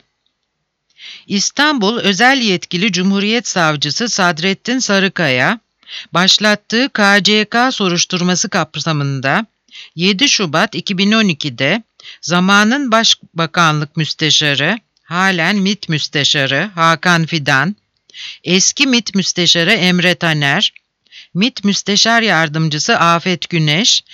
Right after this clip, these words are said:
ve iki personelini ifadeye çağırmıştı. İlginçtir,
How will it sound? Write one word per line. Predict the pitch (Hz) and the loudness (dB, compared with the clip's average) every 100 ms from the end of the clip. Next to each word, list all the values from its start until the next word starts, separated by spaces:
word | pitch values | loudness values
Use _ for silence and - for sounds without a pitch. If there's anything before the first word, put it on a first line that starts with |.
| - - | -20 -2
ve | 175 | 0
iki | 151 180 - | 0 -2 -4
personelini | - 202 160 147 165 160 151 165 240 | -2 0 0 0 -2 0 0 0 0
ifadeye | 185 180 170 165 170 156 | 0 0 0 2 0 0
çağırmıştı. | 160 131 127 123 - - 127 120 _ _ _ _ _ _ _ _ _ - - - | 0 0 0 0 0 0 -4 -8 _ _ _ _ _ _ _ _ _ -20 -20 -8
İlginçtir, | 185 208 208 285 311 - - 180 240 | 0 0 0 -2 0 -2 0 -2 -4